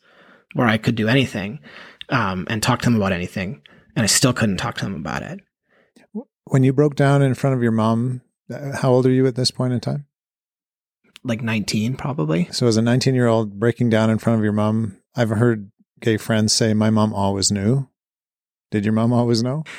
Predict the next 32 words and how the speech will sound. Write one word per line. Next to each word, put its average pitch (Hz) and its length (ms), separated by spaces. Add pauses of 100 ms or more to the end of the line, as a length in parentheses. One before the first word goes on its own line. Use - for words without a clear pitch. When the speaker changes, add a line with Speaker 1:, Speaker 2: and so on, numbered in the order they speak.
(220)
Speaker 1:
Yeah, 143 300
my 170 160
mom 165 180
always 151 260
knew. 120 280 (300)
Um, 120 480 (1040)
I 196 80
actually 226 320
have 190 160
never 160 680 (960)
really 160 220
talked 147 320
to 151 80
her 120 120
too 117 160
much 95 220
about, 104 320 (640)
about 120 320
that 104 200
night 98 400
since - 320
then. 67 280 (580)
Um, 123 580 (920)
I 151 120
don't, 160 540 (600)
I 143 60
don't 151 220
know 143 200
if 135 140
she 139 380
knew 131 340
then, 180 680